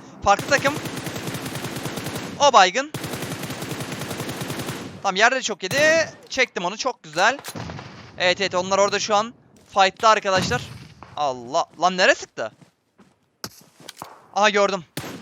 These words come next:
Oy, güzel yedi. Bir daha yedi. Bir daha yedi. Canı çok az. Onu oynayacağım. Bu arada bu, o yukarıdaki tekli iki tane bina, ya şu mavi evin üstündeki adamdı galiba arkadaşlar.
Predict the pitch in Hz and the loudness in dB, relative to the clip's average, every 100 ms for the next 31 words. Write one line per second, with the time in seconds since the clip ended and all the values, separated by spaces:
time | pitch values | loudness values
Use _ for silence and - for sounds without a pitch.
0 | - - - - - - - - 208 220 | -12 -12 -12 -12 -12 -12 -16 -4 -2 0
1 | 220 214 208 175 165 254 277 240 320 - | 0 0 -4 -8 2 4 4 0 -2 -4
2 | - - - - - - - 330 330 320 | -10 -12 -12 -12 -14 -10 4 8 8 6
3 | 359 - - - 285 330 330 285 247 214 | 0 -6 -14 -8 0 2 6 6 6 4
4 | 175 156 123 _ _ 190 196 196 175 151 | 0 -2 -4 _ _ -8 -6 -4 -2 -4
5 | - _ - 226 277 294 285 277 220 311 | -8 _ -6 0 2 2 2 2 4 2
6 | 294 233 269 277 _ _ 240 254 254 - | 2 -2 -4 -6 _ _ 2 2 2 -4
7 | 208 254 262 262 285 - 262 233 - 262 | 4 6 6 2 -2 -2 -2 -2 -2 -10
8 | 240 - 285 285 254 247 247 240 - - | -8 0 4 4 4 4 4 4 -2 -18
9 | - 208 185 160 220 226 226 254 294 254 | 2 6 6 6 4 8 10 8 2 0
10 | 226 226 247 247 262 247 240 202 170 165 | -6 -4 -2 2 4 4 2 0 2 4
11 | 156 156 - 185 175 143 135 | 6 4 4 2 2 0 -4